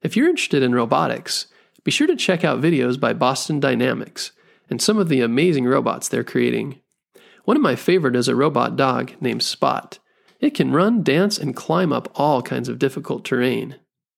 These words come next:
Can you think of examples of artificial intelligence around you? Do you use an Alexa or Siri on a family phone? Do you use a computer that helps you make decisions? As A I becomes more and more commonplace,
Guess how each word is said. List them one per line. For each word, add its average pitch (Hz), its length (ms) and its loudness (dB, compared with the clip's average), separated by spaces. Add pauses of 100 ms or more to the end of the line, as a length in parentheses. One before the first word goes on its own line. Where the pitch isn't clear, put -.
(1160)
Can 196 120 2
you 294 80 4
think 381 220 0
of 302 120 0
examples 170 680 0
of - 180 -6
artificial 170 600 0
intelligence 165 720 -2
around 117 360 0
you? 247 320 -2 (680)
Do 156 80 0
you 240 100 4
use 320 260 4
an 165 80 2
Alexa 151 720 0
or 160 120 0
Siri 165 680 0
on 135 120 0
a 120 60 -2
family 127 400 0
phone? 139 500 -4 (640)
Do 254 100 0
you 302 80 6
use 330 120 2
a 320 80 2
computer 208 520 0
that 208 160 0
helps 135 300 -2
you 165 60 0
make 135 180 0
decisions? 156 760 -2 (960)
As 131 160 0
A 269 200 2
I 196 280 2
becomes 147 420 0
more 151 260 2
and 123 100 0
more 123 180 -2
commonplace, 131 880 -4